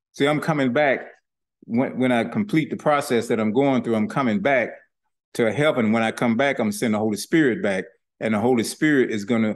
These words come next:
be in all of them, and that is what is gonna bring everybody together. Not music, not concerts. I'm sorry, Charlie. You don't see no scripture principle where the Father used music to bring his people together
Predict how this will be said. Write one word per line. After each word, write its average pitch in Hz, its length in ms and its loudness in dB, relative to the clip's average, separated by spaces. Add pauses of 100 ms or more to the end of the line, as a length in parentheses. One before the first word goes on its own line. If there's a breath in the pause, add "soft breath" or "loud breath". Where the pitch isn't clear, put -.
(260)
be 117 240 4
in 110 120 0
all 127 400 2
of 104 100 2
them, 101 320 -2
and 104 220 -2
that 123 280 0
is 110 140 -4
what 113 240 0
is 110 100 -10
gonna 110 260 0
bring 107 300 -2
everybody 104 440 -2
together. 101 360 -2
Not 123 240 0
music, 120 340 2
not 104 260 -4
concerts. 92 440 -6
I'm 127 120 0
sorry, 104 340 0
Charlie. 82 360 -4 (460)
You 120 140 0
don't 127 140 2
see 117 160 0
no 117 160 2
scripture 120 380 -4
principle 90 580 -6 (320)
where 104 120 0
the 101 80 -4
Father 117 240 2
used 104 300 0
music 98 420 2 (340)
to 104 100 0
bring 110 260 0
his 104 140 0
people 92 420 -2
together 95 640 -2